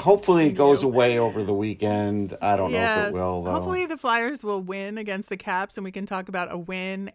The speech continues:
Speaker 2: and give our nemesis. That would be an amazing way to start off the week.
Speaker 1: Wow, you're really, you're really reaching, aren't you?
Speaker 2: Uh, look, I'm trying. I'm trying here.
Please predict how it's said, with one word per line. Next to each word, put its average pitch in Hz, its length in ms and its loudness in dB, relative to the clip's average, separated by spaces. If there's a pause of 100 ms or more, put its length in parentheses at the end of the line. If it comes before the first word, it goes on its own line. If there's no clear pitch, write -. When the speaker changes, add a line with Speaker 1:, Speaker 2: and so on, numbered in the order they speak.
Speaker 2:
and 226 640 -8
give 269 160 -10
our 269 140 -6
nemesis. 277 520 -8
That 233 140 -8
would 233 140 -8
be 220 100 -4
an 208 60 -6
amazing 190 600 -6
way 165 120 -12
to 160 80 -16
start 160 300 -10
off - 200 -16
the 170 80 -14
week. 156 360 -20
Speaker 1:
Wow, 101 140 -2
you're 104 200 0
really, 101 380 2
you're 110 180 -2
really 101 240 2
reaching, 98 460 -4
aren't 92 260 -4
you? 95 180 -10 (400)
Speaker 2:
Uh, 208 100 -10
look, 247 200 0
I'm 202 140 -2
trying. 180 420 -6
I'm 214 160 -8
trying 180 380 -6
here. 170 240 -12